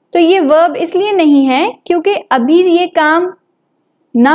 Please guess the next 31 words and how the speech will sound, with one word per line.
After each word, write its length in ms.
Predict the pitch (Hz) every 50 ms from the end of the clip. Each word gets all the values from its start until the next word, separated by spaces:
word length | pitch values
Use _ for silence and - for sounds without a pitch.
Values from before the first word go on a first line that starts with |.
| 320 277
हो 180 | 254 269 269 269
रहा 440 | 247 233 220 226 220 247 254 277 311
है, 380 | 302 302 339 349 381 381 381 - _ _ _ _ _ _ _ _ _ _ - -
ना 540 | 226 233 247 269 294 311 320 320 320 320 - _ _ _ _ _ _ _ -
हुआ 340 | 254 254 277 294 311 311
था, 640 | 294 302 - - 262 233 233 269 330 392 - - - _ _ _ -
ना 220 | 226 240 285 311 339 330 277 254
होगा। 400 | 262 262 269 240 208 240 220 202 208 - _ _ _ _ _ -
इसमें 360 | 254 254 302 330 370 381 339
कोई 280 | - 311 311 320 311 311
भी 180 | 320 370 403 392 392 -
टेंस 380 | - 254 269 294 320 339 330 -
का 120 | - 330
यूज़ 380 | 311 302 294 311 320 302 269 247
नहीं 280 | 233 240 247 285 302 269
किया 220 | - 240 220 202 208
गया 180 | 208 190 185 -
है। 200 | - - - - _ _ _ _ _ _ _ _ _ - 262
ये 180 | 285 349 415
एक 220 | 480 480 - - -
स्टेटमेंट 600 | - - 330 320 330 294 339 370 370 381 359 302
है 120 | 311 311
कि 140 | 349 339 370
मुझे 280 | 330 294 277 254 330 349 339 -
पसंद 440 | 262 262 254 - 277 285 302 302 285
है। 260 | 220 214 247 220 - - - _ _ - _ _ _ _ _ - _ _ _ _ _ _ - -
तो 120 | 294 302 294 - -
पसंद 380 | 302 302 302 - 403 415 403
यानी 280 | 381 370 359 359 370 370
कि 120 | 359 381 339
like, 560 | 277 262 269 285 302 254 233 277 339 - -